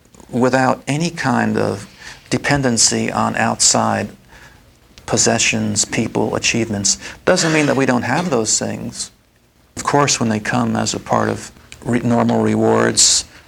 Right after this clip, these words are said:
from service or from endeavors that we have, it just means that there's no compulsive searching after. So the idea of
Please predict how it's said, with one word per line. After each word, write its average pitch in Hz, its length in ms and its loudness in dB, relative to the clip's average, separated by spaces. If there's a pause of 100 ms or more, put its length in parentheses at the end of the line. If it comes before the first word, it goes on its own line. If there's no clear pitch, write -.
from 110 180 -2
service 113 640 2
or 107 160 -2
from 104 340 -4 (560)
endeavors 113 440 2
that 117 160 0
we 117 120 0
have, 113 380 -4 (200)
it - 80 -6
just - 240 2
means 160 220 0
that 160 140 0
there's 127 160 0
no 120 180 0
compulsive 120 840 -2
searching 107 520 -2
after. 107 440 -6 (1600)
So - 260 0
the 123 140 0
idea 143 360 2
of 123 140 -2